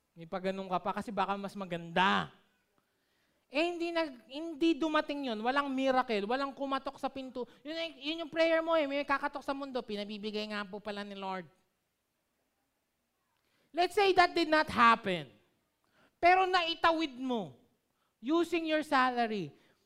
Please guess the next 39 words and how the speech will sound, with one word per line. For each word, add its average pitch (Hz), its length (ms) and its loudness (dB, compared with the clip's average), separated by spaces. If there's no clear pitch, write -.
Nabayaran 359 720 10
mo 330 160 -4
pa 311 80 0
din. 240 240 0
Ang 262 160 -6
tanong 359 320 2
ko, 320 160 4
bakit 381 240 2
di 349 80 0
ka 285 80 2
masaya? 226 560 0
Di 359 80 -4
ba? 381 400 8
Na-check 381 320 -2
nyo 392 80 -4
ba 381 80 4
yung, 381 120 -4
ako 294 160 -2
na-check 415 400 -2
ko 392 80 0
yung 381 80 -6
sarili 381 320 2
ko 381 160 -2
eh. 311 160 0
Parang 349 320 0
pagka 370 320 2
may 349 160 -2
pinagpe-pray 339 560 -2
akong 320 240 -2
ganito, 302 480 -4
something 277 480 -4
big, 240 320 -4
mirac-, 247 640 -2
miraculous, 220 720 -2
and 277 160 0
all, 226 240 -2
tapos 302 160 0
hindi 320 240 0
nangyari, 294 720 2